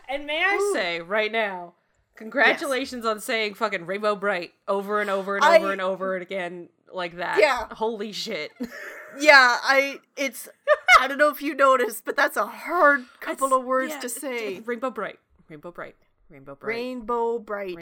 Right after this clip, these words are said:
Speaker 2: Yeah,
Speaker 1: Rainbow
Speaker 2: this is
Speaker 1: Bright.
Speaker 2: when I was, I, because I, I write the
Speaker 1: <laughs>
Speaker 2: summary and then I try and, I, I rehearse it a few times to try and make sure that it flows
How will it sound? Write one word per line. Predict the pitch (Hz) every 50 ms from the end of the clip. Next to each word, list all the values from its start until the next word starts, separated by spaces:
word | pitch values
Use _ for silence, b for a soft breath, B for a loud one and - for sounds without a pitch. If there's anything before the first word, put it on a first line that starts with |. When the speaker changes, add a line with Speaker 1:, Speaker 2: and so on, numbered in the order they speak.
| 175 180 175 175 175
Speaker 2:
Yeah, | 226 214 202 196
Speaker 1:
Rainbow | 185 - 143
Speaker 2:
this | 240 233 - -
is | -
Speaker 1:
Bright. | - - - _ _ _ _ _ _ _ _ _ _ _ _ _ _ _ _ _ _ _ _ 190 185 _ _
Speaker 2:
when | - 214 214 262 254 254 254 262 247 - -
I | 233 254 277 311 339 359 381 381 370 302
was, | 202 240 233 269 269 262 254 254 247 233 214 - - - 220 208 190 _ -
I, | - 240 240 - -
because | 214 247 - 262 233
I, | 247 247 - -
I | - 226
write | 240 240 262 294 294
the | 277 285
Speaker 1:
<laughs> |
Speaker 2:
summary | - - - 240 233 226 233 226 220 202 196 190 -
and | - 208 214 214
then | 220 220
I | 220 220
try | 214 - - 233 233
and, | 247 262 254 247 233 -
I, | - 208 196 196 185 -
I | 202 202
rehearse | 202 208 208 208 - - - 240 240 233 - 262
it | 214
a | 214
few | 208 - 220 208 208
times | - - 190 185 170 170 185 -
to | - 180
try | - - 202
and | 190 185 190
make | 190 190 185
sure | - - - 208 196 190
that | 190 190 180 151
it | - -
flows | - - 196 196 196 196 202 196 -